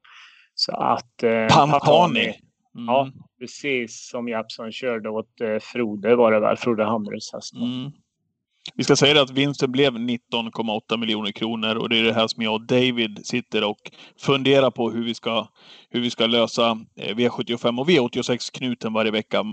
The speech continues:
Speaker 2: Alla spelare vill ju åt det där. Eh,
Speaker 1: Ja.
Speaker 2: vad, vad, vad, vad kände du under den där omgången då? Vi kan ju säga det att Pantani vann första. Ehm,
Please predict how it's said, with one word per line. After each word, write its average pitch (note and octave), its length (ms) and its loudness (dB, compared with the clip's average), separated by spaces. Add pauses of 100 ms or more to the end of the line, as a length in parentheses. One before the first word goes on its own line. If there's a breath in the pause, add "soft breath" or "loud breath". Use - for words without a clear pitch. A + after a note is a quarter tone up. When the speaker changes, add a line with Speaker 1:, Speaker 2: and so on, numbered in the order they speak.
Speaker 2:
Alla A#2+ 220 0
spelare A2+ 300 2
vill A#2 160 0
ju B2 60 2
åt D3+ 240 0
det G#2+ 80 -6
där. - 220 -6 (400 loud breath)
Eh, B1 320 0 (220)
Speaker 1:
Ja. E3 120 0
Speaker 2:
vad, C#3 180 2
vad, C3+ 200 0
vad, D3+ 200 0
vad D3+ 140 0
kände D#3+ 340 -2
du E3 280 4
under C3 300 0
den C3 140 -2
där B2+ 160 2
omgången D3 600 -2
då? G2 160 -12
Vi A2+ 80 -4
kan C#3+ 200 -2
ju C#3 80 -2
säga D#3+ 320 2
det C3+ 140 2
att - 160 -4
Pantani D#3+ 440 0
vann D3+ 200 -2
första. B2+ 560 -2 (640 soft breath)
Ehm, A2+ 440 0